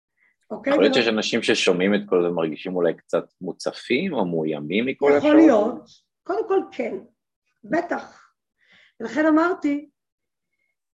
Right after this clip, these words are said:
Speaker 1: קודם כל, שלא יעשו עסק לבד. ברור שעסקים אי אפשר לעשות לבד, וצריך, עסק שכבר נמצא ברמות של, אה,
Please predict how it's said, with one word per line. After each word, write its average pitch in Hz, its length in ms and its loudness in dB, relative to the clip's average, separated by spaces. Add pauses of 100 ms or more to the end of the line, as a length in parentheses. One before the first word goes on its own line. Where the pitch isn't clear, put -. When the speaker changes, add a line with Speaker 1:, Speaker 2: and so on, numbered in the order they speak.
(1000)
Speaker 1:
קודם 392 200 -4
כל, 640 160 -10
שלא 311 340 -2
יעשו 339 360 -2
עסק 262 300 -8
לבד. 226 360 -4 (220)
ברור 285 320 -2
שעסקים 311 600 -4
אי 254 120 -8
אפשר 240 220 -8
לעשות 220 360 -10
לבד, 220 380 -4 (120)
וצריך, 240 600 -6 (360)
עסק 285 220 -6
שכבר 254 320 -6
נמצא 240 380 -4
ברמות 247 540 -4
של, 247 200 -4
אה, 220 140 -4